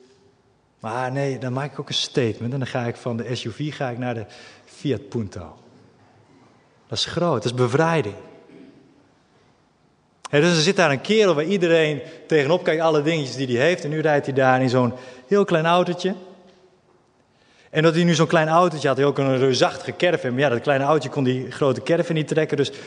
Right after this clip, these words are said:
ook een klein caravannetje. En dat is groot.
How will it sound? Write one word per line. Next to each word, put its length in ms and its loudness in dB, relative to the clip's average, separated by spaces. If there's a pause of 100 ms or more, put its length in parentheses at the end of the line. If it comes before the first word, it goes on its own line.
(140)
ook 160 2
een 60 -2
klein 300 2
caravannetje. 600 0 (1080)
En 80 -6
dat 80 2
is 60 0
groot. 640 4